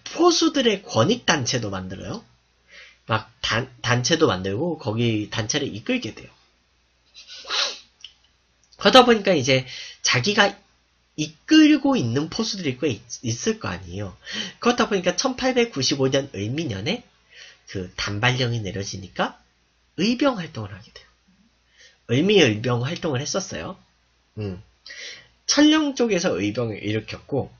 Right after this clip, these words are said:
근데 홍범도 장군이 의병을 일으킨 이유는요, 사실 명성황후를 시해한 일본에 대한 복수, 뭐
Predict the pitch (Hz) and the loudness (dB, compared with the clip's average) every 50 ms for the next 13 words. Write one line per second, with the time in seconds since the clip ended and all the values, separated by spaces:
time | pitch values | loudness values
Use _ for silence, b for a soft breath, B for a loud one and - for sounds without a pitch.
0 | _ _ _ B B B B B B B B _ - 220 240 262 269 254 233 - | _ _ _ B B B B B B B B _ 2 4 8 8 8 8 6 2
1 | - - 202 269 320 330 349 359 359 349 330 339 - 220 151 139 139 160 170 175 | -2 -2 2 4 4 6 6 4 4 2 2 0 2 0 0 0 0 0 0 0
2 | 170 - - 120 127 156 175 240 269 285 269 185 117 101 104 120 123 - 151 139 | -2 0 0 0 0 2 4 2 2 2 2 -2 -2 -4 -4 -6 -6 -6 -6 -6
3 | 110 92 95 95 95 95 95 95 110 151 147 - - B B B B B B B | -6 -6 -6 -6 -8 -8 -8 -6 -6 -6 -6 -6 -10 B B B B B B B
4 | - - 233 240 247 156 127 104 104 110 127 131 196 202 190 190 185 180 175 165 | -6 -4 -2 -2 -2 0 0 0 0 0 0 0 -2 -4 -4 -4 -4 -4 -4 -4
5 | 170 175 180 - - 240 240 233 233 233 226 220 214 208 202 196 196 190 190 185 | -6 -4 -4 -4 -2 0 0 2 2 2 0 0 0 -2 -2 -4 -4 -4 -4 -4
6 | 180 175 180 180 180 175 190 190 185 190 180 B B B B B - 117 117 127 | -4 -6 -6 -6 -6 -6 -4 -4 -4 -6 -8 B B B B B -4 0 0 2
7 | 131 147 165 175 175 175 165 156 156 143 139 135 - 101 90 - - - - 196 | 2 2 2 2 2 2 2 4 2 2 2 0 -4 -8 -6 -4 -4 -4 -2 -4
8 | 208 190 117 107 107 101 | -4 -6 -6 -6 -6 -8